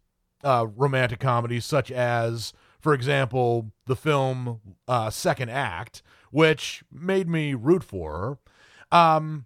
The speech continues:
and of course, I mean, Hustlers wasn't a romantic comedy, but she was very good in that, which is, which makes me very surprised that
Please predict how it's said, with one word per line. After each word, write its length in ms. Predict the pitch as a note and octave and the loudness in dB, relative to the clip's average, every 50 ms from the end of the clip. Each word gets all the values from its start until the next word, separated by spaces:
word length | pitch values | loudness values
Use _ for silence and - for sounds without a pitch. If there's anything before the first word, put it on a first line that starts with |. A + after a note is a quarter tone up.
| - _ | -12 _
and 240 | - D3+ E3+ F3+ F3+ | 2 4 4 4 4
of 80 | - | 2
course, 460 | - - E3 D#3 D3 D3 C#3 - - | 0 0 2 2 4 2 2 0 -2
I 80 | C#3 C#3+ | -4 -4
mean, 200 | C#3+ C3+ C3 A#2+ | -4 -2 -2 2
Hustlers 440 | B2+ E3+ F3 E3 - D#3 D3 C#3 A#2+ | 4 4 4 4 2 0 0 0 2
wasn't 300 | C3+ C#3+ C3+ B2 C3+ B2 | 0 0 0 0 0 -2
a 20 | |
romantic 400 | B2 A#2 A#2 A#2+ A#2 A2 G#2 G#2+ | -2 0 0 0 -2 -2 -4 -6
comedy, 400 | - C3+ C3 A#2 A2+ G#2+ A2+ B2+ | -4 -2 -2 -2 -2 -2 -4 -4
but 140 | C3 A2+ A2 | -6 -6 -8
she 180 | - - C#3 C3 | -8 -6 -6 -4
was 260 | B2 A#2+ A#2 A2 G#2 | -2 -2 -4 -4 -6
very 360 | F#2 E2 B2 C3 B2+ A#2+ A#2 | -6 -2 0 0 2 0 0
good 160 | G#2+ A#2+ A#2 | -2 -4 -6
in 120 | A2 A2 G#2 | -6 -6 -6
that, 260 | A2 A2+ A2 A#2+ C3 | -6 -6 -6 -4 -4
which 160 | C#3+ C#3 A#2 | -6 -4 -4
is, 180 | E3+ E3 C3+ C#3 - - _ _ _ _ | -4 -6 -6 -8 -14 -20 _ _ _ _
which 200 | - G#3 E3 F3 | -2 -2 -2 0
makes 220 | B3+ D4 D4 A3 | 0 -2 -2 -2
me 140 | E3+ A3+ G#3+ | -4 -4 -4
very 280 | E3 D3+ E3 E3 E3 D3+ | 0 2 2 2 2 0
surprised 840 | - - C#3 - C#3+ C#3+ C3+ C3 C3 B2+ B2+ B2+ B2 A2+ F#2 G2+ A2+ | -2 -6 -6 -2 0 2 2 2 2 0 0 -2 -4 -6 -10 -6 -2
that 420 | A#2+ A#2 A2+ A2 A2 G#2+ - - | -2 0 0 0 -2 -4 -8 -12